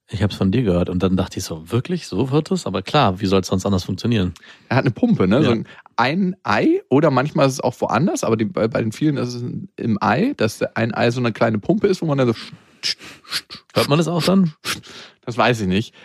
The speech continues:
Speaker 2: Ich fänd's halt komisch, also das gehört ja dann zum Vorspiel dazu, während du halt mit der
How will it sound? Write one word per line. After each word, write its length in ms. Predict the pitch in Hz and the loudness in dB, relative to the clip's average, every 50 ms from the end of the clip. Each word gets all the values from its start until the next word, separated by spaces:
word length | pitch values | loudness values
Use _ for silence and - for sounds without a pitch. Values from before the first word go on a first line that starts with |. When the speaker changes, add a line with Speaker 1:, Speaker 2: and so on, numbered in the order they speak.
| - - | -16 -10
Speaker 2:
Ich 180 | - - - - | -10 -10 -6 -2
fänd's 220 | - 139 135 - | 0 0 0 2
halt 160 | 147 131 123 | 2 0 0
komisch, 320 | - - 147 147 139 120 123 - - _ _ _ - - _ _ _ _ _ _ - - - - - | 2 0 2 2 2 -2 -4 -10 -16 _ _ _ -20 -20 _ _ _ _ _ _ -20 -20 -20 -16 -14
also 260 | - - - - - | -14 -12 -10 -10 -8
das 220 | 80 95 98 - | -8 -8 -8 -2
gehört 220 | - 110 117 131 135 | 2 2 4 4 4
ja 80 | 139 | 4
dann 140 | 110 110 110 | 2 2 2
zum 160 | - - 107 | 0 -2 -2
Vorspiel 380 | - - 127 131 - - - 113 | 0 2 2 2 2 2 0 2
dazu, 360 | 107 101 101 - - 175 143 | 2 2 0 -2 -4 -2 0
während 320 | 117 117 113 120 117 107 - | 2 2 2 2 0 -2 0
du 120 | 117 110 | 0 2
halt 200 | 113 113 113 - | 2 2 0 0
mit 140 | 113 113 104 | -2 -2 2
der 220 | 117 113 110 107 | 2 2 2 0